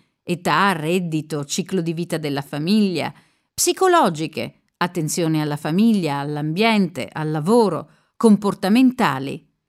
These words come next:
sport, uso del tempo libero, scelte di consumo, tipo di alimentazione. In Italia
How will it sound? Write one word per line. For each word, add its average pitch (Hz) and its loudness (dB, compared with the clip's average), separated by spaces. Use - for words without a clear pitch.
sport, 202 -4
uso 170 -4
del 143 -8
tempo 135 -8
libero, 190 -4
scelte 170 -6
di 143 -8
consumo, 175 -4
tipo 196 -8
di 214 -2
alimentazione. 247 -2
In 311 4
Italia 190 0